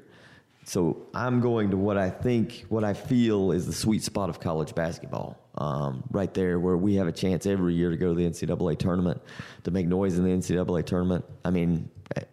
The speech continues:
I was there in two thousand eleven when we went to the Final Four, um, a-, and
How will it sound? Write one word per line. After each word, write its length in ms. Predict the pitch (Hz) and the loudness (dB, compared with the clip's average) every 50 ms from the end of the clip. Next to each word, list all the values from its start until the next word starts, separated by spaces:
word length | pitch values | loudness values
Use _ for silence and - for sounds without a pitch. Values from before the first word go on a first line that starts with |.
| _ _ - - | _ _ -6 -2
I 60 | 107 | 0
was 160 | 98 90 82 | 0 0 2
there 240 | 78 107 110 101 92 | 2 0 0 2 2
in 140 | 90 87 80 | 2 2 2
two 120 | - 101 | 0 0
thousand 300 | - 101 90 85 76 69 | 2 2 0 0 0 0
eleven 460 | - 85 104 104 85 90 87 87 87 95 - - _ _ | 0 0 0 0 0 0 0 0 -2 -4 -8 -16 _ _
when 180 | - - 87 85 | -2 0 2 4
we 80 | 87 | 4
went 160 | 85 90 73 | 2 2 2
to 40 | 67 80 | 0 -2
the 60 | 85 - | -2 -2
Final 220 | 85 82 78 71 | -2 -2 -2 -4
Four, 440 | - - 95 87 82 78 78 80 - - - - - - - - - - - - - | -4 -2 -2 0 0 0 0 -2 -6 -12 -20 -20 -20 -20 -20 -20 -20 -20 -14 -6 -4
um, 520 | 82 73 67 64 58 - - - - - - - | -4 -2 -2 -2 -4 -4 -6 -8 -8 -12 -10 -8
a-, 320 | - - - - - - | -6 -6 -6 -8 -8 -6
and 440 | 76 78 80 69 64 64 53 - | -4 -4 -2 -2 -2 -4 -6 -6